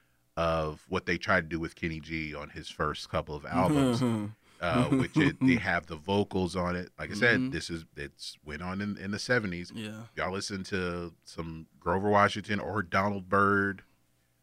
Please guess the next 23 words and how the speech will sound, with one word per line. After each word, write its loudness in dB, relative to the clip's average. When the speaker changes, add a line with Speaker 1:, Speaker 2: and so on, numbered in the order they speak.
Speaker 1:
Uh, -2
there 2
were 2
<laughs> -2
guys, 2
like, 2
Donald 4
Byrd 8
is 4
the 2
featured 0
artist, 6
right? 0
And -8
he's -2
credited 4
as 2
a -6
songwriter, 0
but 4
sometimes 0
there 0
were, -6